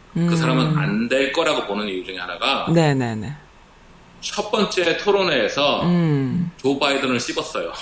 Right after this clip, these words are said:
Speaker 2: 음. <laughs>
Speaker 1: 그 여자가 서열이 사 위인가 오 위였어요. 그 인기도가.
Speaker 2: 네.
Speaker 1: 조 바이든을 씹어가지고
Speaker 2: 네.
Speaker 1: 일 위로 올라갔어요.
Speaker 2: 네.
Speaker 1: 추후에
Speaker 2: 그랬구나.
Speaker 1: 이, 삼 주 동안.
Speaker 2: 네.
Speaker 1: 그러다가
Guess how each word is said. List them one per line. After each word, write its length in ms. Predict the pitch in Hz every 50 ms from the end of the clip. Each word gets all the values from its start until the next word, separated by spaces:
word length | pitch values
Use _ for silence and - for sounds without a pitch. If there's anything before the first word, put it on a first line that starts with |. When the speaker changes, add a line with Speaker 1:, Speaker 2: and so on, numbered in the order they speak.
| -
Speaker 2:
음. 280 | 151 170 185 202 196 -
<laughs> 160 | - 190 156 - 180 185 - - - - - - 160 - 185 - 143 - -
Speaker 1:
그 80 | - 143
여자가 400 | 151 147 147 151 147 165 165 151
서열이 400 | - - 185 175 175 170 165 160
사 220 | - - 113 110
위인가 240 | 110 123 135 135 135
오 160 | 110 104 104
위였어요. 460 | 117 117 110 101 - - 110 107 101 -
그 80 | 110 - - - - - -
인기도가. 640 | - 131 123 - 123 110 104 95 98 117 143 180 - -
Speaker 2:
네. 400 | 156 156 147 139 143 165 226 294 - - - - - -
Speaker 1:
조 180 | - 143 151 151
바이든을 580 | 143 135 131 135 127 139 139 143 147 143 131 -
씹어가지고 840 | - - 180 175 170 151 143 127 120 110 110 107 - 147 175 202 202 -
Speaker 2:
네. 420 | 160 160 151 135 143 180 226 302 - -
Speaker 1:
일 140 | 156 160 156
위로 200 | 175 160 151 127
올라갔어요. 460 | 117 107 98 90 - - - 82 80 - - -
Speaker 2:
네. 480 | - 165 170 160 147 135 123 113 113 - - - -
Speaker 1:
추후에 320 | 190 175 165 156 139 120
Speaker 2:
그랬구나. 400 | - - - - 139 123 113 131 - - - - - - - -
Speaker 1:
이, 80 | 123
삼 200 | 120 139 135 127
주 140 | 117 110 -
동안. 240 | 113 98 90 82 - -
Speaker 2:
네. 220 | 139 151 151 147 131
Speaker 1:
그러다가 600 | 143 151 156 147 147 165 180 196 196 - -